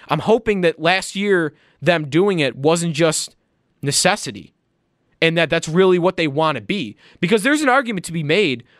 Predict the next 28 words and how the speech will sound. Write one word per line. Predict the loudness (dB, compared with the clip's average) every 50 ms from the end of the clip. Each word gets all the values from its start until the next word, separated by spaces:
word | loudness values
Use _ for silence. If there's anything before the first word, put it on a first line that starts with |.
| _ _ 0
that | 2 2 2 2 2
they | 0 0 0
did | 2 2 2 2 2
that | 2 0 0 0
just | -2 -8 -10
because | -8 -4 -2 -2 0
they, | 0 0 -2 -2
that | -2 -2 -2 -2 0
what | 0 0 0
they | 0 0
want | 0 0 0 2 2 2 2
to | 0
be | -2 -2 -2 -2 -2 0
wasn't | 0 0 0 -2 -4 -2
working. | -2 -2 -2 -2 -4 -14 -16 -18 -20 _ _ _ _ _ _ _ _ _ _ _ _ _ _ _ _ _ _ _ _ -6 -2
I | -2 -2 0
hope | 2 0 0 2 0
that's | 0 0 0 0
not | -2 -2 -2 -4
true, | -4 -2 -2 0 0 -2 -4 -8 _ -20 -20 -20 -8 -4
but | -2 2 2
there | 2 2 2 2
is | 0 0 2
that | 2 2 4
argument. | 2 2 0 -2 -8 -14 -16 -18 _ _ _ _ _ _ _ 2
You | 2 2
could | 2 0 -2 -2
say, | 0 2 2 2 2 0 -2 -4